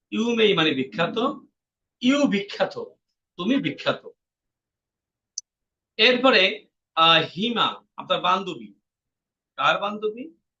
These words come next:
আপনার বান্ধবী। সে অবসরে আসবে। হিমা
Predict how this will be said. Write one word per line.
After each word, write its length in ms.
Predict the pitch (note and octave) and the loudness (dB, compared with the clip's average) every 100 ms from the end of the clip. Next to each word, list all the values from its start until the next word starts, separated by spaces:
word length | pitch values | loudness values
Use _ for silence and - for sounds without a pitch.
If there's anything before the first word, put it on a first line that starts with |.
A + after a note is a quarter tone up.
| _ _ _ _ - | _ _ _ _ -6
আপনার 440 | E3+ F3+ - - _ C#3 | -6 -6 -10 -20 _ -20
বান্ধবী। 480 | C3+ B2+ A#2+ G#2+ _ _ _ _ _ _ | -16 -14 -14 -18 _ _ _ _ _ _
সে 520 | - - G#3+ G3+ G#3+ _ _ - | -6 2 4 2 -2 _ _ -2
অবসরে 600 | F#3 G3+ A#3 - G#3 D#3+ | 0 2 0 -2 -2 0
আসবে। 380 | B2 A#2 - G#2 - _ _ _ _ _ _ _ | 0 -2 -10 -18 -20 _ _ _ _ _ _ _
হিমা 440 | F3 A3 E3+ G#3 | -2 2 2 2